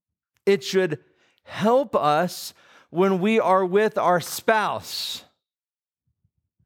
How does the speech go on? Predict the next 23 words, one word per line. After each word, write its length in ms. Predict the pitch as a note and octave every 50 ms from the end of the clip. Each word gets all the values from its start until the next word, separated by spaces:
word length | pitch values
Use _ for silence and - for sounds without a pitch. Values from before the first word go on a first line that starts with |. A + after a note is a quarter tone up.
| _ _
and 140 | A2 A#2 B2
that 120 | C3+ C#3+
argument 500 | D#3 E3 F3 F3+ E3+ D#3 D#3 C#3 C3+ A2+
comes 320 | - C#3+ C3+ C3 C3 A2 C#3
up. 180 | B2+ B2 -
It 120 | E3 E3+ -
should 140 | - F#3+
help 360 | F3+ D3 G#3 A#3+ C4 B3 E3+ -
us 240 | - D#3+ - - - - - - _ -
when 200 | F3 G3 G3+ G3
we're 160 | G3 G3 F#3+
with 340 | F3 F#3+ G#3 A3+ A3 - A3
our 240 | - F#3 G3 G3+
mishpacha. 1080 | G3 F#3+ F#3+ G3+ F#3+ - - - G3+ F#3+ - - F3+ G3 G3+ G#3 G3+ F3 D3+ A#2 F#2 - _ _ _ _ _ _ - - _ _ _ _ _ _ _ _ _ _ -
It 180 | F#3 G3 F#3
should 180 | - G3 G#3 G3
help 480 | F#3 F3 F#3 G#3 A#3 B3+ C4+ - - G#3
us 220 | F3+ E3+ E3 -
when 220 | F3+ F#3+ F#3+ G3
we're 200 | G3 G3+ G3 G3
with 300 | F#3 F3+ G#3+ A#3 A3+ E3+
our 280 | D#3+ D3+ F#3 F#3+ F#3+ F3
friends 920 | - - - E3+ G3 G#3 G#3+ G#3 G3+ F#3 D#3+ C3+ A#2+ A2+ F#2+ - - -